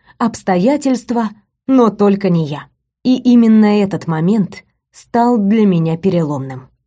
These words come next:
Еще в ожидании операции я решила, что полностью беру ответственность за свою жизнь на себя. И если я хочу карьерной реализации,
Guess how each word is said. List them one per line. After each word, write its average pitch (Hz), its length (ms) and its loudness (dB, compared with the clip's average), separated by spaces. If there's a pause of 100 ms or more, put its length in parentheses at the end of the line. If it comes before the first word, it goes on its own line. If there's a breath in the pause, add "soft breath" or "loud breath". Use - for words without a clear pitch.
(340)
Еще 302 340 0
в 285 40 -2
ожидании 269 560 0
операции 254 600 -2
я 202 280 2
решила, 302 440 -2
что 233 240 -4
полностью 262 840 -2 (220 loud breath)
беру 254 340 2
ответственность 190 920 -2
за 196 200 -2
свою 170 360 -2
жизнь 233 460 0
на 190 160 0
себя. 147 360 -6 (500)
И 254 60 -2
если 208 400 2
я 196 240 2
хочу 190 360 -4
карьерной 180 640 0
реализации, 170 880 -2